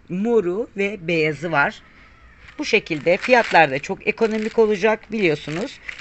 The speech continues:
Çarşamba ve Perşembe günü Bir Dünya Kaktüs Instagram'da canlı yayında satışta oluyoruz.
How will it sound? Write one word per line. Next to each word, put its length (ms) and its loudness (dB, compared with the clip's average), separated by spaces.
Çarşamba 580 4
ve 100 0
Perşembe 560 2
günü 320 -6
Bir 120 -4
Dünya 300 -4
Kaktüs 500 -6
Instagram'da 760 0
canlı 320 4
yayında 340 -4
satışta 480 -4
oluyoruz. 480 -4